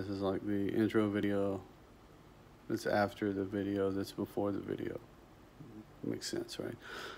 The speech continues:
So I got to work on the F G forty-two. Got to take it all apart and mess with it and do stuff with it, and I liked it.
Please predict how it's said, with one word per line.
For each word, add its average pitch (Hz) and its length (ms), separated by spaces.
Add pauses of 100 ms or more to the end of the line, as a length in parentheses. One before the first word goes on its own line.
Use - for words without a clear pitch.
(160)
So 120 420 (100)
I 120 120
got 113 100
to 107 80
work 104 240
on 110 60
the 104 120
F 110 160
G 110 160
forty-two. - 540 (560)
Got 104 120
to - 40
take 113 260
it 107 60
all 98 160
apart 107 400
and 101 160
mess 120 240
with 107 160
it 104 120 (140)
and 113 140
do 131 160
stuff - 380
with 110 100
it, 107 120 (280)
and - 100
I 55 100
liked - 340
it. - 100